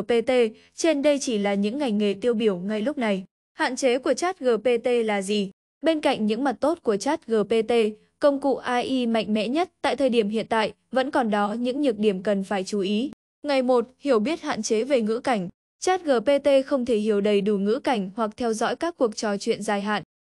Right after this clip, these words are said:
Điều này có thể khiến chat G P T khó đưa ra câu trả lời mạch lạc cho các câu hỏi phức tạp hoặc nhiều khía cạnh. Hai, khó xử lý các câu hỏi mở.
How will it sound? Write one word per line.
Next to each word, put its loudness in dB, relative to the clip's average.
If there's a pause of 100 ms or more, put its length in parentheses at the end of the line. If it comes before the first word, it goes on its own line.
Điều 4
này 2
có 0
thể 2
khiến 0
chat -4
G 0 (140)
P 0
T 2 (160)
khó 0
đưa 2
ra 0
câu 2
trả -4
lời 0
mạch -2
lạc 0 (100)
cho -2
các -2
câu 4
hỏi -2
phức -6
tạp 0
hoặc -2
nhiều 0
khía -2
cạnh. 0 (300)
Hai, 0 (100)
khó 2
xử -2
lý 0
các -4
câu 0
hỏi -2
mở. 0